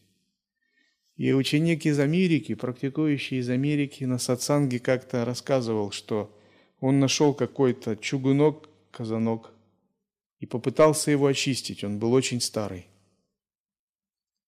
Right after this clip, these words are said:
И он чистил его целый час, и ничего. Этот, он был очень грязный, закопчённый. И это его задело, он его решил очистить.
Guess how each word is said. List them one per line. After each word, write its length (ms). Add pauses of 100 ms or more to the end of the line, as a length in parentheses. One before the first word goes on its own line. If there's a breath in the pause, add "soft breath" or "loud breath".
(520)
И 80
он 140
чистил 460
его 160
целый 360
час, 420 (560)
и 120
ничего. 760 (520)
Этот, 320
он 180
был 140
очень 400
грязный, 480
закопчённый. 800 (1600)
И 80
это 220
его 200
задело, 460
он 160
его 220
решил 340
очистить. 600